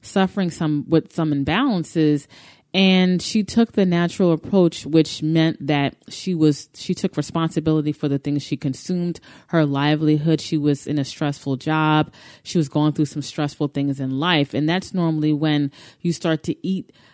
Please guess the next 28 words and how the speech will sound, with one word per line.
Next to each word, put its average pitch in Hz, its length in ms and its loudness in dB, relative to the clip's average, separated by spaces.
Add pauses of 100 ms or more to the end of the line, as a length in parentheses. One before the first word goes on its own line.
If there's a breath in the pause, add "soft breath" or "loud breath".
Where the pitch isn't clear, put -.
uh, 127 300 -6 (120)
poorly 160 720 4
and 147 100 0
you 156 60 0
start 151 240 -4
to - 100 -10
make 143 200 -4
poor 135 200 -2
choices. 202 720 0 (360 soft breath)
But 170 160 4
she - 200 -6
chose 190 360 -2
to 180 80 -4
take - 260 -6
responsibility 165 840 -2
for 147 200 -2
her 143 120 -2
health, 139 340 -4
and 135 140 -8
she - 180 -14
turned 147 360 -8
her 147 220 -2 (280 soft breath)
health 156 320 -2
around, 151 520 -2
shedding 147 460 -4
eighty-one 139 460 -2
pounds, 180 640 -2
and 139 220 -2